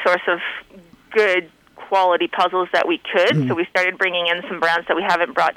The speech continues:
Speaker 1: in before, and they've been doing really well. So I'm quite excited for, uh,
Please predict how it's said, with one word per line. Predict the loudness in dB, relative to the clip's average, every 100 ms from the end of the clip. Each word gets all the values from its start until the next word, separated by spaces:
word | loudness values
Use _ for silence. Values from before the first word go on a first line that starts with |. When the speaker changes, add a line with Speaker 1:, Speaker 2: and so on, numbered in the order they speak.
| -6
Speaker 1:
in | -8
before, | -6 -8 -4 0 2 2 0
and | 0 -2
they've | -2
been | -4 -6
doing | -2 -2 -4 -6
really | -4 0 2 4
well. | 4 2 2 0
So | -2
I'm | -4
quite | -2 -2
excited | -2 -2 0 0 -2
for, | -2 0 2
uh, | 0